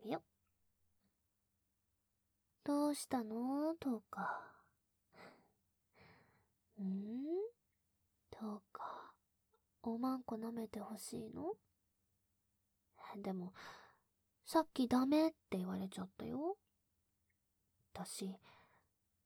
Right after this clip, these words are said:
十日が嫌なことしたくないな。ふーん。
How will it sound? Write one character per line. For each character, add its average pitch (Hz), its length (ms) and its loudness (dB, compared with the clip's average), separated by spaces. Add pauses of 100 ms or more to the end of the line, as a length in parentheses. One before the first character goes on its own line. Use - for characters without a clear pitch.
十 262 220 10
日 233 120 6
が 196 160 6
嫌 240 220 6
な 269 120 6
こ - 140 -2
と 190 100 -4
し 190 100 -8
た - 140 -6
く 262 140 -10
な 302 200 -4
い 311 60 -2
な。 294 120 -4 (2750)
ふ 208 60 -10
ー - 20 -2
ん。 233 1040 -2